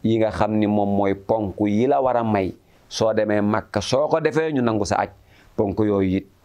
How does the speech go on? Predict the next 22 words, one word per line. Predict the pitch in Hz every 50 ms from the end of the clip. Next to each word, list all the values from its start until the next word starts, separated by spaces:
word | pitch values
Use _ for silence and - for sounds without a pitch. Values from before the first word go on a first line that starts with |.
| _ _ _ _ - 104
nga | - -
fexe | - 104 - 98 98
andi | - 98 95 87 92
ko | - - 92 90 - _ _ _ _ _ _ _ _ _ -
ni | 87 87 98 117 151
mu | 160 156 151 147 151 - - _ _ _ _ _ _ _ - 78
jaadoo. | - 98 87 78 - - 107 - - - - - - -
Du | 113
ñàkk | 117 135 151 147 147 151
maag | 151 151 143 131
yéen | 143 143 147
ci | - 139
waxtaan | 123 - - 131 120 120
wi | 127 160
di | 147 127
ñëw, | 107 101 95 95 - _ _ - - - - -
daañu | 95 92 107 104 104 107 -
andi | - 101 98 98 101
lan | 98 101 107 117
mooy | 127 120 117 107 104 95
ponki | 95 - - 113 110 104 95 - - - - -
aj, | - 202